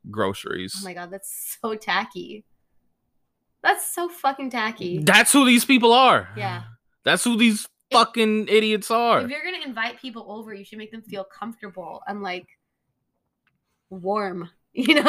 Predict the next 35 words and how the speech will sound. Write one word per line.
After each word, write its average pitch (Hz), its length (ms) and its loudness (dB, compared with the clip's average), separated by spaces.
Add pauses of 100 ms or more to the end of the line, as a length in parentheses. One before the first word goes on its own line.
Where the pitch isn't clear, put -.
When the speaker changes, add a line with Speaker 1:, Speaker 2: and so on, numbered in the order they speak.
Speaker 1:
No, 359 180 10
I 233 120 8
totally 254 280 10
agree. 170 220 6
I 143 80 6
mean, 170 120 4
like, 170 160 6
we, 202 160 8
Speaker 2:
<laughs> - 0 -
Speaker 1:
uh, 185 100 8
I, 156 260 2
I 196 40 8
don't, 196 260 4
I, 175 220 4
I 180 120 6
don't 185 160 4
even 160 100 0
wanna 143 160 4
unpack, 127 360 0
like, 117 200 0
how, 123 140 -2
how, 117 240 -6
how 117 140 -2
stupid 156 420 -4
it 113 100 -6
is, 104 160 -6
but 123 220 -4
Speaker 2:
That's - 0 -
Speaker 1:
ju-, 160 160 2
Speaker 2:
so 151 100 -18
Speaker 1:
just, 156 260 -2
like, 151 280 4
Speaker 2:
fucking 202 160 -20
dumb. 190 260 -18 (920)
Speaker 1:
these, 208 400 2